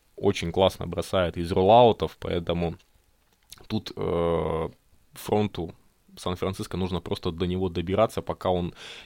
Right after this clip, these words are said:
ещё в этот роллаут не успел вот закрутиться и убежать. То есть единственная их надежда — это его ловить прямо в конверте, то есть, э, задавить его в конверте, да, то есть, э, давить, э, с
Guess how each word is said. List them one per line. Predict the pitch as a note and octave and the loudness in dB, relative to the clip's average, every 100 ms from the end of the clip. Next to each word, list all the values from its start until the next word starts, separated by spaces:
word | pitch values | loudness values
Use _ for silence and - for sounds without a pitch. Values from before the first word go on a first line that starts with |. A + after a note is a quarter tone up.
| - | -10
ещё | F2 G#2+ | -4 0
в | G2 | 0
этот | G2 F2 | 0 0
роллаут | F2+ G2 G2+ F2 | 4 6 6 4
не | F2 | -2
успел | F2 - G#2 | -4 -2 -2
вот | D#2+ F2 | -2 -4
закрутиться | F2+ G2+ - - - | -6 -6 -6 -6 -4
и | F#2 | -2
убежать. | F#2 G2+ G2 F2+ - - | 0 2 4 2 0 -10
То | |
есть | - - | -18 -12
единственная | F2+ G2+ D3+ - F2 F#2 | -8 0 0 0 -2 -2
их | - | -4
надежда — | E2+ A2 F2+ F2+ | -2 -2 0 -2
это | F2+ | -2
его | E2+ F#2 | -2 0
ловить | F2 F2 F#2 | 0 0 -4
прямо | - F2 E2+ | -2 -2 -2
в | - | -4
конверте, | F2 F2+ F2+ - | -4 -2 -4 -10
то | - | -10
есть, | F#2 - | -12 -12
э, | F2 E2+ E2+ E2+ F2 - _ _ _ - - | -8 -6 -6 -4 -4 -6 _ _ _ -18 -8
задавить | F#2 F#2+ G#2 G#2 - | -2 2 2 2 -2
его | E2+ | -6
в | E2 | -4
конверте, | F2 F2 E2 - | -2 -2 -2 -2
да, | F2+ | -4
то | F2+ | -4
есть, | E2+ E2 | -6 -8
э, | - F#2 F2+ F2+ F2 | -8 -8 -8 -8 -2
давить, | F2+ F#2+ F#2 - - - - - - - - - | 0 2 0 -6 -18 -16 -14 -16 -16 -20 -14 -6
э, | F2 F2 F2 E2+ | 0 2 4 2
с | E2+ - | -2 -4